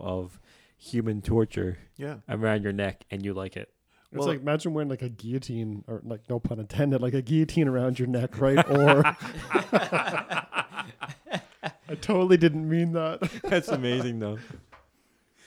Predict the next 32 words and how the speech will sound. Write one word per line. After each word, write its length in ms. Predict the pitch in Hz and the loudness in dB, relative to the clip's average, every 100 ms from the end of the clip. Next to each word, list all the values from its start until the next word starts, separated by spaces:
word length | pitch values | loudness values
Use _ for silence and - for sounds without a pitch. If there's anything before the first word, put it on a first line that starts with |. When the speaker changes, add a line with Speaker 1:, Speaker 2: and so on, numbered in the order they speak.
| - | -20
Speaker 2:
Yeah. 200 | - - 117 - _ | -20 -20 -20 -20 _
Speaker 1:
But 120 | 226 | 4
yeah, 80 | 226 | 6
no, 160 | 202 190 | 6 4
it's, 280 | 185 151 - 131 | 4 0 -6 -4
it's, 320 | 151 143 - | -4 -4 -6
that's 260 | - 147 170 | 0 2 2
a 80 | |
fair 240 | 156 151 143 | 2 2 2
point, 300 | 147 185 139 | 2 -2 -2
'cause 140 | 127 120 | -4 -8
it's 80 | |
basically 340 | 120 147 160 131 | -4 -2 0 -2
the 60 | 117 | 0
same 180 | 127 | -2
thing. 120 | 135 113 | -2 2
We 120 | 127 | 2
would 140 | 135 | 4
be 100 | 135 | 2
more 380 | 123 117 117 120 | 0 -2 0 2
associated 520 | 110 117 110 113 104 | 0 -2 -2 -2 -2
with 120 | 101 | -6
the 60 | 98 | -14
guillotine 560 | 98 113 131 135 117 98 | -12 -6 -6 -4 -4 -4
with 180 | 95 | -6
death 240 | - 90 95 | -8 -10 -8
than 100 | 98 | -10
the 60 | 90 | -10
cross. 420 | - 127 95 92 | -4 -2 -2 -4
Right 140 | 107 | -6
now, 220 | 110 101 | -6 -6
Speaker 2:
Mm. 80 | 95 | -8